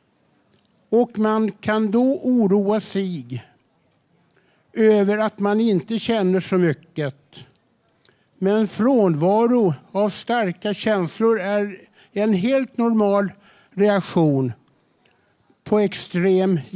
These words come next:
känslobelastning. Med tiden blir allt tydligare vad som har hänt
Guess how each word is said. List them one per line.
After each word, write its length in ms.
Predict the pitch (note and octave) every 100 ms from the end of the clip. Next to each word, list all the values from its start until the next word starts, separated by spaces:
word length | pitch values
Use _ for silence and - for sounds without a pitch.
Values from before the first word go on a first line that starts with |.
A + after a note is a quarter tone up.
| -
känslobelastning. 1500 | G#3+ G3+ C#3+ - E3+ E3+ E3 F3 G3 - - D3+ A#2+ G#2 - _ _ _ _ _ _ _ _ _ _ _ _ _ _ _ _ _ _ _
Med 400 | D3 E3+ F3+ -
tiden 640 | - G3 F#3 G3+ B3+ B3 - - _ _ _ _ _
blir 460 | F#3 G3+ G#3+ G3+ F3+ _
allt 440 | - G#3+ C4 B3 -
tydligare 760 | - A3+ E3 F3 F3 F3+ F3
vad 280 | F3+ F3+ F3+
som 220 | - F#3
har 140 | F3 F#3
hänt 500 | D#3+ C#3+ C#3 -